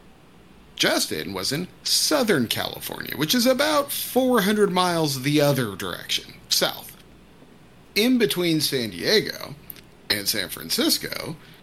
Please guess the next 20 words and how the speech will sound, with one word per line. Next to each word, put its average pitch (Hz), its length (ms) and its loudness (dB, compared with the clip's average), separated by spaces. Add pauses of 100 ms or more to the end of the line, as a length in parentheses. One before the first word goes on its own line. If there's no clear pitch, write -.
(380)
you 233 240 2
have 107 720 -2
the 127 140 0
Central 139 760 0
Coast, - 640 -4 (920)
is 87 220 -4
what 87 160 -4
it's 78 140 -2
called. - 400 -10 (640)
And 117 280 2
this 139 160 0
is 131 160 0
your 135 120 2
towns 123 400 0
like 147 280 -2
Pismo 156 360 0
Beach, 131 360 2
San 85 240 -2
Luis 143 240 2
Obispo, 107 760 -2